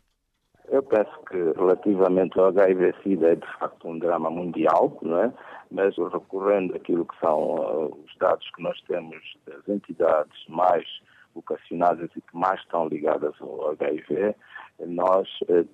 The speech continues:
temos de facto uma situação, e comparativamente a outras regiões similares e mesmo da África, temos uma situação que é relativamente estável e não tão dramática quanto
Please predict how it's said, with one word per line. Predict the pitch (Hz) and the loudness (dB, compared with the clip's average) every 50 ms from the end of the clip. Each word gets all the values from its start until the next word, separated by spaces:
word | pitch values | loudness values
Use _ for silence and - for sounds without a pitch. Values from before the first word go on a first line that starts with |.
| _ | _
temos | - 92 92 90 92 95 92 95 - | -4 -2 -2 -2 -2 -4 -6 -6 -8
de | - - - - - - | -12 -18 -20 -18 -4 -2
facto | 85 85 - - | -2 -2 0 -2
uma | 95 92 90 87 | -2 -2 -2 -4
situação, | - - - - 85 85 - - 95 92 85 80 85 | -6 -6 -4 -4 -4 -2 0 0 2 2 2 2 0
e | 92 | -2
comparativamente | 95 - 92 87 85 87 85 85 82 - 95 87 - 82 82 87 87 85 78 - | 0 0 0 2 2 2 2 2 0 -2 -4 -2 -2 0 0 0 0 0 0 2
a | 85 | 2
outras | 90 95 - - 87 87 78 | 2 2 2 0 -2 -4 -4
regiões | - 78 76 - - 90 87 87 82 - _ | -6 -12 -10 -4 -2 0 0 -2 -4 -10 _
similares | - 87 85 82 87 87 82 82 82 - - _ - - - _ - | -14 -12 -8 -4 -2 0 0 -2 -4 -8 -16 _ -20 -20 -20 _ -12
e | 85 | -10
mesmo | 85 85 82 - - 90 | -8 -8 -6 -6 -6 -4
da | 87 85 82 | -2 -2 -2
África, | 87 - - 101 101 - 104 104 - | -2 -4 -4 -4 -2 -2 -2 -2 0
temos | - 117 110 101 92 | 0 0 0 -2 -2
uma | 95 95 92 - - | -2 -4 -4 -4 -8
situação | 95 - - 87 - - - 90 87 92 - - - - - _ _ | -12 -12 -12 -12 -10 -6 -4 -2 -2 -4 -6 -12 -20 -20 -20 _ _
que | _ - | _ -2
é | 92 92 | 0 0
relativamente | 92 95 95 92 92 - - 98 92 95 92 90 90 92 90 92 90 - - 95 95 98 - - - - _ | 0 0 -2 -2 -2 -2 -4 -2 0 0 2 2 2 0 0 -2 -4 -4 -4 -4 -4 -4 -6 -12 -20 -20 _
estável | - - - 120 95 85 82 80 98 98 98 - | -20 -6 -2 0 0 0 2 2 4 4 4 2
e | - 92 | 0 -2
não | 90 92 95 95 98 92 87 | 0 2 2 2 2 0 -2
tão | - _ - 104 107 107 101 98 | -6 _ -4 -2 -2 -2 -4 -4
dramática | 92 95 87 80 80 80 78 - - - - 95 | -4 -2 -2 0 0 -2 -2 -2 -4 -4 -2 -2
quanto | - - - 92 92 95 95 - 104 104 | 0 2 2 2 2 2 0 2 2 2